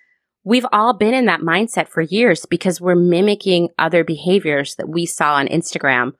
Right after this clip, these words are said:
from people around us. And I think those of us who are ready for this change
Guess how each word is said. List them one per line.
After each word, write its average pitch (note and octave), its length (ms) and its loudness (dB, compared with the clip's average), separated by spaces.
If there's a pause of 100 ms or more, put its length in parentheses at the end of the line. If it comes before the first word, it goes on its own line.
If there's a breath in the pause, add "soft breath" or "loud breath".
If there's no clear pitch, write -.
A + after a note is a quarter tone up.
(360)
from - 160 -2
people C#3+ 340 -4
around B2+ 320 -2
us. - 460 -8 (520)
And F#3 240 2
I G3 280 2
think E3+ 420 -2 (720)
those F#3 280 2
of F#3 120 -4
us D#3+ 260 -2
who F3 160 -2
are D#3+ 180 2
ready D3+ 280 -2
for D#3+ 140 -6
this D3 180 -6
change C#3+ 520 -2